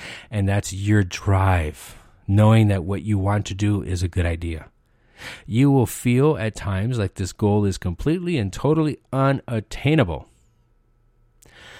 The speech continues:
But achieving great things has very little to do with how you feel at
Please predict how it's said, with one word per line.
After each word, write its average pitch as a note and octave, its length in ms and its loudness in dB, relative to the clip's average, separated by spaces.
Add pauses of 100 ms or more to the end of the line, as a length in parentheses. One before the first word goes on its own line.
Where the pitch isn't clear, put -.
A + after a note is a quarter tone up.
(260)
But E3 120 -2
achieving A3+ 480 -4
great D3 260 -2
things A#2 360 2
has G#2 200 2
very A#2+ 240 2
little B2 240 2
to G#2 100 -4
do G#2 200 0
with G2+ 200 -2
how A2 200 -2
you G#2+ 180 0
feel A2+ 360 -2
at G2 140 -4